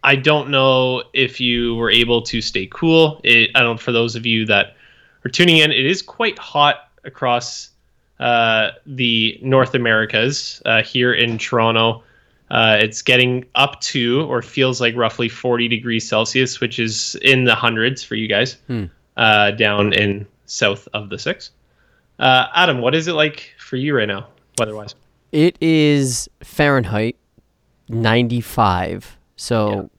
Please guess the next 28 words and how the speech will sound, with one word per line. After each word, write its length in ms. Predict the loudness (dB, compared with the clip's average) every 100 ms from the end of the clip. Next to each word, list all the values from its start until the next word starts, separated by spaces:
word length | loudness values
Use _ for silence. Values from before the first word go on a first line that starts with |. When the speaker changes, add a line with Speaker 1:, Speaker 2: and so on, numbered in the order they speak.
| _ _ -6
Speaker 2:
I 80 | -4
don't 140 | -2
know 120 | -2
what 140 | -4 -6
the 100 | -8
conversion 460 | -4 -2 -2 -4
would 120 | -8
be. 100 | -8
What's 180 | -6 -6
that, 140 | -8 -10
like, 180 | -14 -10
thirty-seven, 480 | -6 -4 0 2
Speaker 1:
Similar. 220 | 2 -2 -4
Speaker 2:
thirty-eight? 500 | -6 -4 -4 -6 -10 -20 _
Speaker 1:
Yep. 240 | 0 0 -6 _
Similar. 180 | 0 2
Speaker 2:
Um, 340 | 2 0 -4 -8 _ -20 -2
<clears throat> 360 | 0 0 -2 -8 _
it 160 | 4 6
is 220 | 6 4
brutal, 600 | 0 2 2 4 0 -4 -10 _ _ _
and, 640 | 0 2 2 2 2 0 -2
uh, 420 | 0 2 2 0 -4
rolling 460 | -2 2 2 2 0
blackouts 640 | 2 0 0 -2 -4 -8 -8 -4
are 100 | -4
a 60 |
thing 500 | -4 -4 -2 -2 -6